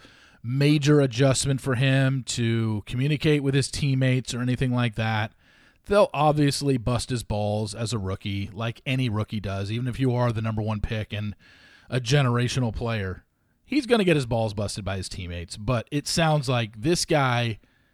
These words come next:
is on the right path, and you wanna see good things happen to good people. And he looks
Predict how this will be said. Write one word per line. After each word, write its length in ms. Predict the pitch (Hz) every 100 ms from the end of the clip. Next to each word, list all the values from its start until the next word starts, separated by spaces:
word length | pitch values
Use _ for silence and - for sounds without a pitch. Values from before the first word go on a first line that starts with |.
| _ _ _
is 200 | 160 143
on 120 | 151
the 100 | 127
right 220 | 117 107 -
path, 380 | 110 80 -
and 140 | 101 117
you 100 | 123
wanna 300 | 135 147 135
see 320 | - 135 120
good 320 | 104 165 151
things 300 | 147 143 131
happen 320 | 135 120 123
to 40 | 113
good 220 | 110 95
people. 400 | 110 95 78 73
And 100 | 120
he 160 | 139 202
looks 580 | 196 214 185 - -